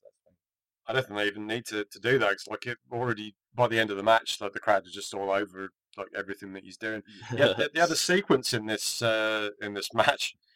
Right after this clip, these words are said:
Speaker 2: where he did, he, he headbutted, um, Damien, uh, did the mustache ride,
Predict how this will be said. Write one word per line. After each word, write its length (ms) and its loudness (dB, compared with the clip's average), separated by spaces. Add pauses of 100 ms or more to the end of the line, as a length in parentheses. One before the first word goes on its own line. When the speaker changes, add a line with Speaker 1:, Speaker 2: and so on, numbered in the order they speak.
(240)
Speaker 2:
where 160 6
he 80 6
did, 320 4
he, 360 -4
he 140 -2
headbutted, 720 2 (300)
um, 560 2 (180)
Damien, 460 6 (640)
uh, 540 12 (120)
did 160 -2
the 60 4
mustache 520 6
ride, 360 6